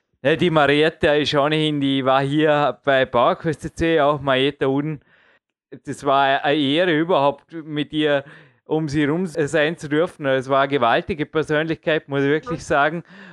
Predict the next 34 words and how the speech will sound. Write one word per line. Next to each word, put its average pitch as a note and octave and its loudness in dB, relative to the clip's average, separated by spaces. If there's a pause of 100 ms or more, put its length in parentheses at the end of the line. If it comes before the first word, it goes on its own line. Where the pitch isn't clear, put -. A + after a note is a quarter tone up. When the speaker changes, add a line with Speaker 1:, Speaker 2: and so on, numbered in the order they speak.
(200)
Speaker 1:
Und D3+ 0 (560)
ja, B2+ 0
es G#3 0
hat F3 -2
schon G3+ 2
irgendwie F3+ -2
einen C3+ -2
Spirit. C3 -2
Der B2 2
Erwin F#3 0
war D3+ 2
oft D#3+ -2
als D3 -2
Teambetreuer F3 0
dabei. D3+ 0 (460)
Dann C#3+ 2
der C3+ 2
leicht C#3+ 2
Speaker 2:
Ja. B3 2
Speaker 1:
chaotische, E3 0
ich C#3+ 2
glaub, C#3 -2
den D#3 -4
gibt's D3 -8
immer E3 -2
noch, E3 2
aber C#3 4
er C3+ 4
hat D#3 0
das C#3+ -2
super G#3 0
Futter, E3 -2
das C3+ -2
Schlagi D#3+ 0